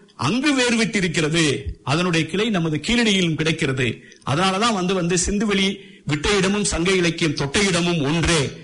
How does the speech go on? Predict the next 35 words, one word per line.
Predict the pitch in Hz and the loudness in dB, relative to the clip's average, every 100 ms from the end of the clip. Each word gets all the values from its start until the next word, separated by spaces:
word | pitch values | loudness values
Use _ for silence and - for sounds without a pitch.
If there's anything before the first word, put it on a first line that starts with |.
| - | -8
சங்க | - 165 208 | -4 -2 0
இலக்கியம் | 226 190 175 | 2 0 0
வந்து | 160 196 | 0 0
ஒரு | 180 147 | 0 0
வரலாற்று | 135 185 208 175 | 0 0 0 0
ஆவணம், | 165 156 175 | -2 0 0
அதை | 202 160 | 0 0
வரலாற்று | 147 135 208 226 226 | 0 0 2 0 0
ஆவணமாக | 202 185 180 185 180 | 0 0 0 0 0
பயன்படுத்தி | 180 185 185 180 175 247 | 0 0 0 -2 -2 0
அதில் | 165 196 202 | 0 0 0
கிடைக்கக்கூடிய | 214 247 240 240 220 | 0 0 -2 0 0
சில | 220 190 170 170 | 0 0 -4 -2
clues. | 247 233 139 - - - | -2 0 -2 -8 -18 -12
I | - 160 | -2 0
am | 175 | 0
not | 220 269 | 0 -2
advocating | 208 165 208 196 190 180 156 - - | -2 0 0 2 2 2 -2 -4 -12
சங்க | - 180 208 | -4 -2 0
இலக்கியத்தை | 214 180 180 | 0 0 -2
வந்து | 180 196 | 0 0
நீங்க | 180 | 0
வந்து | 170 180 | 2 0
ஒரு | 165 | 0
gadget | 131 165 220 185 | 0 0 0 0
literature | 170 170 165 151 | -2 0 0 0
மாதிரி | 175 175 | 0 0
எடுத்து | 160 190 | 0 0
ஒரு | 156 | 0
gadgeteer | 160 165 208 233 | 0 0 0 0
மாதிரி | 202 202 190 | 0 0 0
யூஸ் | 175 | 0
பண்ணுங்க | 185 170 160 | 0 -2 0
நான் | 143 | -2
சொல்லல. | 160 135 | -2 -2